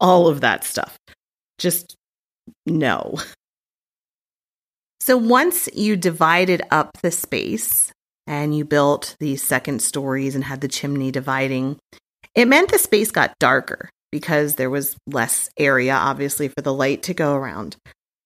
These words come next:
So you would have to think about lighting more. To light a room on a tight budget, you would use a rush light. Again, one of those rushes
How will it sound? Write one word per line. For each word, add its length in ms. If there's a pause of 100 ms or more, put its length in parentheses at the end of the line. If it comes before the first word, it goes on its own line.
(120)
So 180
you 200
would 80
have 180
to 80
think 160
about 280
lighting 560
more. 420 (640)
To 100
light 380
a 80
room 360
on 120
a 100
tight 380
budget, 320
you 100
would 140
use 260
a 100
rush 340
light. 240
Again, 280
one 140
of 80
those 220
rushes 560